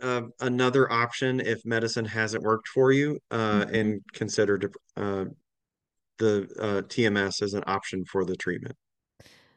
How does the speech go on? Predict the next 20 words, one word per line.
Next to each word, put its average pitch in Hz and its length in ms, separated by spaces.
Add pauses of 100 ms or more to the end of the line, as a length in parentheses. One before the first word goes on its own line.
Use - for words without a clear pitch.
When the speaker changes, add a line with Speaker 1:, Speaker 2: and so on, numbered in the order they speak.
(400)
Speaker 2:
That's 220 360
excellent. 196 540
Thank 214 220
you 214 80
so 208 480
much, 208 320
Caleb, 214 380
for, 196 480 (140)
uh, 190 760
this 196 280
informative 202 640
conversation. 202 880 (360)
I 208 120
am 220 140
impressed 220 680
by 196 420 (140)
science 233 600
and 208 120
technology 202 800
and, 185 360